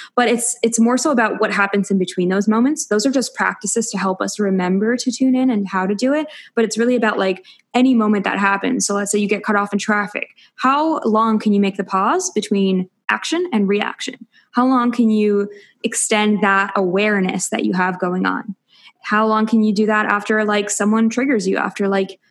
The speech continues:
your partner says something to you and you're like, "How dare they?" And you just tune in and pause and recognize what's going on in yourself. So those are, like, the daily practices. But then I also love, like I said, oracle cards.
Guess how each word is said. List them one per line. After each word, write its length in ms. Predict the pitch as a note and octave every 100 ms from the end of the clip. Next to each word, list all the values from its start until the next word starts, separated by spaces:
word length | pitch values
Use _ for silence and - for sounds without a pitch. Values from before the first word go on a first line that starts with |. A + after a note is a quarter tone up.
| _
your 100 | G#3
partner 320 | B3 C4 A3
says 220 | G3+ B3 A#3+
something 280 | G3+ G3 F#3
to 60 | G3+
you 60 | F#3
and 100 | F#3
you're 100 | F#3+
like, 120 | G3
"How 180 | A#3+ A#3+
dare 260 | C4+ C4
they?" 240 | A3 F#3 F3
And 200 | F#3+ F#3+
you 140 | F#3+
just 360 | G3 - - - _ _
tune 200 | - G#3+
in 160 | G3+ F#3+
and 140 | F3+
pause 320 | F3+ G#3 G3 F#3+
and 80 |
recognize 540 | F3+ F3+ G3+ F#3+ F3+ F3
what's 140 | F3+
going 200 | F#3 F3+
on 100 | F3+
in 80 | E3+
yourself. 380 | - - - - - - - -
So 140 | A#3
those 240 | G#3+ C#4 F4+
are, 80 |
like, 140 | D#4+ A#3
the 80 | G3+
daily 280 | G3+ G3
practices. 420 | G3 F#3 - G3 -
But 100 | A#3+
then 100 | G4
I 80 |
also 280 | - D#4 E4
love, 220 | C4+ A#3+
like 120 | A3+ G#3+
I 20 |
said, 140 | - -
oracle 300 | D#4+ D4+ C#4+
cards. 520 | D4 C#4 C#4 C4